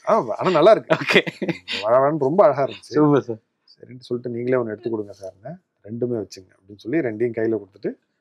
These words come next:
Speaker 1: கூட நின்னு போட்டோ எடுத்துட்டு கிளம்பிட்டாங்க. இப்ப பேனா வந்துருச்சு.
Speaker 2: ஆ.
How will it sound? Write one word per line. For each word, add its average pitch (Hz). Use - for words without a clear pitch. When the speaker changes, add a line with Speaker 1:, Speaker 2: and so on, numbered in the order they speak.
Speaker 1:
கூட 123
நின்னு 104
போட்டோ 113
எடுத்துட்டு 104
கிளம்பிட்டாங்க. 101
இப்ப -
பேனா 143
வந்துருச்சு. 120
Speaker 2:
ஆ. 135